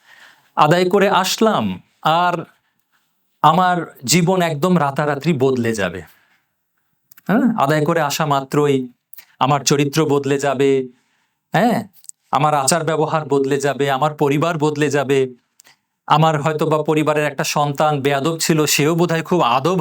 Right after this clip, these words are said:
হয়ে যাবে, হ্যাঁ, আমার স্পাউস হয়তো বা একটু কেমন কেমন ছিল, সে একদম মনের মতো পছন্দের স্পাউস হয়ে যাবে। বিষয়গুলো এমন নয়, রাতারাতি সব কিছু বদলে যাবে, বিষয়টা এমন নয়। এটার পেছনে আমাদেরকে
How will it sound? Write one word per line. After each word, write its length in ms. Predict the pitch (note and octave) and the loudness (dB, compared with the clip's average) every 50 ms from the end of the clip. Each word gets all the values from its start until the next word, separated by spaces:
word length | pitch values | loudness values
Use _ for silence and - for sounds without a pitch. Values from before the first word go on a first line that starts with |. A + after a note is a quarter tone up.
| C#3+ | -2
হয়ে 160 | D3+ E3 D#3+ D3 C#3 | 0 -2 0 0 -2
যাবে, 220 | D3+ C#3+ C#3 C#3+ C3+ B2+ A#2+ - _ _ _ _ _ _ - - - _ _ _ _ - | -2 0 0 -2 -2 -2 -6 -12 _ _ _ _ _ _ -20 -20 -20 _ _ _ _ -2
হ্যাঁ, 180 | E3 G3 C4 C4+ B3 - - _ _ _ _ - D3 | 0 0 0 -2 -6 -10 -16 _ _ _ _ -2 0
আমার 160 | D#3 D#3+ D#3+ D#3+ D#3 - | 0 0 0 2 0 0
স্পাউস 440 | - - D#3+ D#3 E3 E3+ E3+ E3 E3 - C#3+ | 2 2 0 0 0 0 0 0 0 0 0
হয়তো 240 | D#3+ D#3 D3+ D3+ E3 D3+ | -2 -4 -2 -2 -2 0
বা 80 | D#3+ D#3 D3+ D3 | 0 0 0 -2
একটু 180 | C#3+ C#3 - E3+ D#3+ - | -4 -4 -4 -4 -2 0
কেমন 220 | D3+ D3 D#3 E3+ E3 - | 0 0 0 -2 -2 -2
কেমন 200 | F3+ D#3+ D#3+ D#3+ D#3 - | -2 0 0 -2 0 0
ছিল, 140 | - D#3+ D3+ D3+ D3 | 0 0 0 0 0
সে 100 | - - D#3+ D3+ C#3 | 0 0 0 0 -2
একদম 340 | C#3 C#3 C3 B2+ F#3 F#3+ F#3 F3+ D3+ C3+ C#3 - _ _ _ _ _ _ _ _ _ _ _ - | -2 -2 -2 -2 0 0 0 -2 -4 -6 -10 -16 _ _ _ _ _ _ _ _ _ _ _ -6
মনের 440 | C3 C3+ B2+ C#3+ E3+ F3+ F#3 F3+ F3 E3 | -2 0 2 2 2 2 2 2 2 2
মতো 180 | F3 F#3 F3+ F#3+ F3+ - D#3+ | 0 2 0 -2 -2 0 -2
পছন্দের 440 | D#3 D3+ - F#3+ F#3 G3 G3+ G3+ G3 D#3 - - | -2 -2 -2 0 2 2 2 2 0 0 -2 0
স্পাউস 340 | - - D3+ C#3+ E3 F3+ E3+ - D#3+ | 0 0 0 0 0 0 0 0 2
হয়ে 160 | E3+ E3+ E3 D#3 | 2 2 2 0
যাবে। 200 | E3 D3+ D3 D3+ C#3 C3+ C3 - - - - - - | 0 0 0 0 -2 -2 -6 -12 -20 -20 -8 -4 0
বিষয়গুলো 380 | F#3 E3+ - G#3 F#3+ F#3+ F#3 F3 D#3+ A#2+ | 0 2 2 2 2 2 2 2 0 0
এমন 160 | G#2+ G#2+ A2 G#2+ F#2 F2+ | -2 -2 -2 -2 -2 -2
নয়, 180 | E2 D#2+ D#2+ D#2 - _ _ _ _ _ _ _ _ _ _ - - _ - | -2 -2 -4 -8 -14 _ _ _ _ _ _ _ _ _ _ -20 -8 _ 2
রাতারাতি 400 | C#3 C#3 - F#3 F3 E3+ E3+ G3+ F#3 - | 2 2 2 2 0 2 2 0 0 0
সব 120 | - E3+ E3 E3 - | 0 -2 -2 -2 -2
কিছু 180 | F#3+ F#3 F3+ A#3 - - | 0 0 2 0 0 0
বদলে 240 | C#3+ C#3+ C#3 C#3 D3+ D3 | -2 0 0 0 0 0
যাবে, 140 | D#3+ E3 F#3+ F#3+ D3+ | 2 0 0 0 0
বিষয়টা 280 | B2+ - C#3 - - B2 G2+ | -2 -2 -4 -2 -2 -2 -2
এমন 160 | G2 G#2 G#2 G#2 G2 F#2 | -2 -4 -4 -2 -2 -2
নয়। 140 | E2+ E2 - _ _ _ _ _ - - - - - - C#3 | -2 -4 -6 _ _ _ _ _ -20 -20 -20 -20 -4 -2 0
এটার 180 | C3+ C3+ E3+ D3+ D#3 | 0 2 2 2 0
পেছনে 280 | F3+ F3 - F#3+ G3 G3 D#3 C3+ | 0 0 0 0 0 0 0 0
আমাদেরকে 460 | C#3 C#3+ C#3 D3 D#3 D3+ D3+ - | -2 -2 -2 -2 -4 -2 0 0